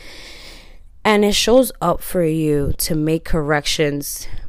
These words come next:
before the universe makes the correction for you. So it's, like, sort of giving you a chance to see um, and have that awareness of, like, "Hey, this is not working.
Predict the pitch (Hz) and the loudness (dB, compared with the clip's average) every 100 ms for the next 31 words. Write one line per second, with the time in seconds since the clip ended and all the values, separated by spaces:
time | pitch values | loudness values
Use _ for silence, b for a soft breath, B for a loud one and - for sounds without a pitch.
0 | - 143 175 - - - 175 180 175 165 | -8 -4 -4 -4 -10 0 4 6 6 2
1 | 160 160 156 139 139 139 - 160 139 - | 0 0 -2 -2 -4 -4 -4 -4 -4 -4
2 | - 143 - 143 135 - 143 - - 131 | -8 -8 -4 -4 -4 -4 -6 -8 -8 -4
3 | 135 131 131 - 156 151 214 202 - 175 | -4 -4 -6 -4 -4 -2 -4 -2 0 2
4 | 170 143 123 160 151 151 147 143 139 - | 0 -4 -4 -2 0 0 0 -2 -4 -4
5 | 139 139 - - - - - - 151 - | -4 -6 -8 -10 -10 -12 -12 -8 -6 -4
6 | - - 196 190 165 143 160 - - - | -4 -2 0 0 0 -2 -4 -8 -16 -20
7 | B B B B - 170 156 151 147 143 | B B B B -2 0 2 0 -2 -4
8 | 143 160 147 - 170 170 170 170 160 147 | -4 -4 -4 -2 0 0 2 2 2 2
9 | 151 143 139 139 - 139 139 127 - 160 | 2 0 -2 -6 -6 -6 -6 -2 0 2
10 | 147 147 202 190 160 - 143 135 - 196 | 0 -2 -2 0 0 2 4 4 2 0
11 | 262 | 0